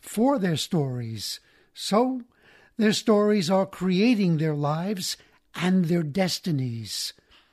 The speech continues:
This podcast will explore the implications of that on your happiness, income, and freedom. Plus, it will show you how to step up and choose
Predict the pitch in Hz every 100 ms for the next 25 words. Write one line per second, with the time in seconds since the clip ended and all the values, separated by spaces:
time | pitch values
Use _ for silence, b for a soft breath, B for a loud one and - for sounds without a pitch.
0 | b b b b b 160 226 247 - 185
1 | 196 151 175 202 233 - - 156 147 127
2 | - - 180 202 220 233 233 254 156 220
3 | 160 165 127 143 139 139 226 _ b b
4 | b b b 175 151 135 113 160 170 233
5 | 240 226 - - _ b b b b 190
6 | 196 - 175 196 208 180 _ _ _ -
7 | 175 - - 196 147 110 104 95 _ _
8 | _ _ _ - 165 165 202 - - b
9 | b b b b 190 143 156 160 117 -
10 | 196 233 226 180 190 175 170 151 127 -
11 | - 226 226 247 175 - - _ b b
12 | b b b 160 143 - 269 269 165 127
13 | 117 113 -